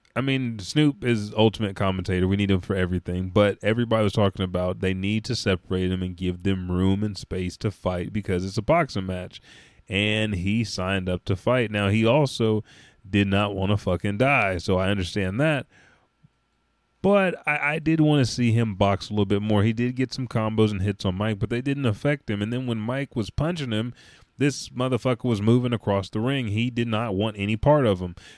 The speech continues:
The one punch that I saw hit so clean, oh my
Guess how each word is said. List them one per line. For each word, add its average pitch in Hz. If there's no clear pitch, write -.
The 107
one 175
punch -
that 107
I 131
saw 117
hit 98
so 117
clean, 90
oh 104
my -